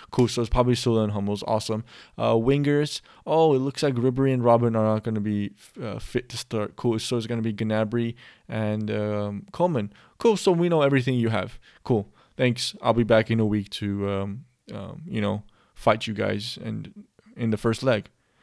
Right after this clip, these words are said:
Look at that. You need options. Scare 'em off.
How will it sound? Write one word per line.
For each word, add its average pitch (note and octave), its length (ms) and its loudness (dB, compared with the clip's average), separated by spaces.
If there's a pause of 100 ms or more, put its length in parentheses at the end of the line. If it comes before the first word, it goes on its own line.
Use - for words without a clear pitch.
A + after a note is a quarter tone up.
(140)
Look E3+ 140 4
at E3+ 60 4
that. - 220 -4 (440)
You C#3 100 2
need F3 160 6 (120)
options. - 640 -2 (200)
Scare - 400 2
'em D#3+ 120 2
off. - 420 -4